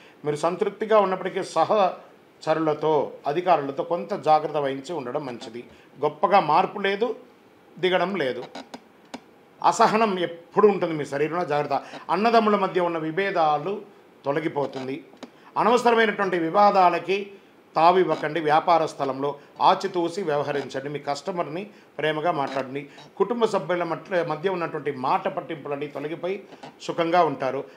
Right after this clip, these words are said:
ప్రారంభించిన పనులు సకాలంలో పూర్తి కాకపోవడంతో ఒక్కొక్కసారి కొంచెం అసహనం చేస్తారు. End of the month దాన్ని అనుకూలంగా చేస్తారు. ఆర్థిక భారం అవన్నీ తొలగిపోయి <clears throat> మంచి అవకాశాలు కూడా రాబోతున్నాయి. మీ యొక్క రుణాలన్నీ తీర్చుకుంటారు.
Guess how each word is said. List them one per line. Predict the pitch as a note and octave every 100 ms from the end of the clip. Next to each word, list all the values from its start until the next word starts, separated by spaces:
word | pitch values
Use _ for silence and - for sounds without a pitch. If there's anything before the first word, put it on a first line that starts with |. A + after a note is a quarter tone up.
| -
ప్రారంభించిన | C#3+ E3+ A3 A3+ G#3+ G3+ F3
పనులు | E3 E3+ G3+
సకాలంలో | G3 D#3 F#3+ G#3 G3
పూర్తి | F3 E3+ F3 F#3
కాకపోవడంతో | E3+ D#3+ D3+ D3 D3 D3+ D3+ F3 C#3 - - -
ఒక్కొక్కసారి | D3 E3 D3+ D#3 E3+ F#3 D#3+ C#3 - - -
కొంచెం | F3+ G3 F#3+
అసహనం | D#3+ D#3 E3 D#3+ D#3 D3
చేస్తారు. | D3 D#3+ F#3+ G#3 - - D3
End | D#3+
of | F3+ D3+
the | D#3
month | F#3 A3 -
దాన్ని | D3 C#3+ E3+ D3
అనుకూలంగా | D#3 D3 D#3 D3 E3
చేస్తారు. | D#3 A#2+ A#2+ A#2 - - - -
ఆర్థిక | D3+ F#3 G3
భారం | E3 C#3+ D#3+ E3 F3+ - - -
అవన్నీ | C#3 D#3
తొలగిపోయి | D#3+ C#3+ D#3 D#3 C#3+ B2+ C3 C#3 G2 - - - - _ _ -
<clears throat> | F3 D3+ C3+
మంచి | C3 E3 G#3+ G3+
అవకాశాలు | D#3+ E3 E3+ D3+ D3+
కూడా | C#3+ D3
రాబోతున్నాయి. | C3 C3 C3 B2 A2 - -
మీ | C#3+ D#3+
యొక్క | E3 E3
రుణాలన్నీ | D3 C3 C3+ D3+ G3 F#3 D#3
తీర్చుకుంటారు. | E3 D#3 - D3 C3 A#2+ A#2+